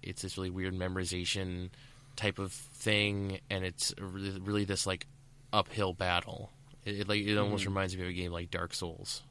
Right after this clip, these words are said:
Speaker 1: I almost would lump those two things together. It's, like,
Speaker 2: That's a
Speaker 1: super
Speaker 2: weird thing.
Speaker 1: hard, and you, like, try and you try and you try, and you just die so many times until you, like, learn the patterns, or, like, you know what to do,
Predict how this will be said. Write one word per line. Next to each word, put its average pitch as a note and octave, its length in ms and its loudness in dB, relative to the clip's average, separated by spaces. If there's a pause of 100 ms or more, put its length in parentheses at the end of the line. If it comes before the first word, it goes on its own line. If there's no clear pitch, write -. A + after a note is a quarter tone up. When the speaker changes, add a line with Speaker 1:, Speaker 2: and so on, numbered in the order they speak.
(160)
Speaker 1:
I F#2+ 80 -4
almost F#2 340 -2
would G2 120 -2 (200)
lump F#2+ 260 4
those F#2 180 2
two G2 160 0
things F2+ 280 -2
together. - 360 -6 (340)
It's, - 100 -12
like, G2 100 4
Speaker 2:
That's - 120 8
a C3+ 80 8
Speaker 1:
super C3+ 80 8
Speaker 2:
weird G2+ 100 6
thing. G2+ 80 8
Speaker 1:
hard, G2+ 380 8
and F#2+ 140 0
you, F2+ 100 0
like, F2 180 0
try G2 240 4
and G2 80 2
you F#2+ 80 0
try G2 160 0
and F#2 80 0
you F2 80 -4
try, F2 500 2 (380)
and F#2+ 220 2
you F2 120 0
just F2 220 -6
die F#2+ 200 8
so G2 140 0
many F#2 120 0
times F2+ 400 2
until F#2+ 200 -2
you, F2 240 -2
like, F2 320 -2 (340)
learn A#2 160 8
the G2 80 4
patterns, F#2+ 600 6
or, F#2 120 0
like, F2+ 160 -2
you G2 80 0
know G2 120 4
what F#2+ 140 0
to G2 80 -6
do, F#2+ 420 0